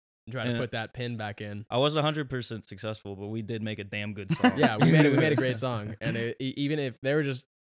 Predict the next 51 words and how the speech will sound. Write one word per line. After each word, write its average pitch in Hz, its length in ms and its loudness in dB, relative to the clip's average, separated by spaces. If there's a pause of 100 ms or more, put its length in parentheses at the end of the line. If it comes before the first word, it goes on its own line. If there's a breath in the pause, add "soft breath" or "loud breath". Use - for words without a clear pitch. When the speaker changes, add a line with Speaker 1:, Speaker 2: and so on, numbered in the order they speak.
(160)
Speaker 1:
it's 135 200 -6
on 156 320 -2
video. 113 320 -2
We 107 100 -6
have 117 120 -4
a 113 40 -6
lot 113 220 -4
of, 113 100 -8 (200)
pretty 165 100 -4
much 127 140 -6
everything 113 340 -4
we've 104 120 -8
done 107 160 -6
out 104 120 -6
here 104 200 -6
is 101 240 -10
on 104 180 -8
camera. 101 380 -10 (480)
Speaker 3:
So 135 120 2
for 104 120 0
Speaker 1:
Um, 104 60 -4
Speaker 3:
those 127 220 0
of 202 100 -4
the, 170 140 -6 (120)
the, 127 340 2
the 113 160 -2
listeners 131 420 -2
who've 110 200 -2
never 107 360 0
heard 107 180 -2
your 104 100 -2
music 113 300 -2
before, 113 460 -2
what's 113 380 -6
your, 151 140 -4
like, 110 160 -2 (380)
your 90 120 -2
elevator 95 380 -2
pitch - 260 -6
for - 140 -8
what, 92 280 -4
what 104 180 -6
you 101 60 -10
sound 101 240 -4
like? 76 280 -12 (1080)
Speaker 1:
We 170 380 -2
are 151 300 2
an 151 100 -2
indie 175 340 -4
pop 170 340 -2
duo. 135 480 -4